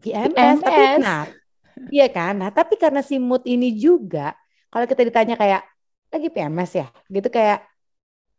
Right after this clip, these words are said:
Speaker 1: "Hmm, kesel juga."
Speaker 2: Iya, yang pasti sih nggak
Speaker 1: <laughs> Lo
Speaker 2: mau
Speaker 1: gitu
Speaker 2: ditanya
Speaker 1: nggak sih?
Speaker 2: ya.
Speaker 1: Iya,
Speaker 2: Iya.
Speaker 1: kayak,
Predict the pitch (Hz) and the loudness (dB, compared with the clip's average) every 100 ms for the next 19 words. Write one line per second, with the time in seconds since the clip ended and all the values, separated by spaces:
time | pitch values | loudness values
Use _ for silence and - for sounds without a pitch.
0 | _ - 190 196 214 226 254 240 226 233 | _ -6 -2 0 0 0 -2 -2 -4 -2
1 | 233 226 269 247 - - - - - - | -2 0 0 2 0 -4 -14 -12 -10 -12
2 | - - 175 165 160 147 143 151 165 170 | -16 -8 -4 -2 -2 -2 -4 -6 -6 -8
3 | 175 214 233 180 160 269 226 - 269 226 | -6 -4 -2 0 4 4 4 0 4 4
4 | - - 160 170 175 170 165 _ _ 185 | 2 -8 -8 -10 -12 -14 -18 _ _ -2
5 | 175 156 190 180 170 | 0 2 2 0 -2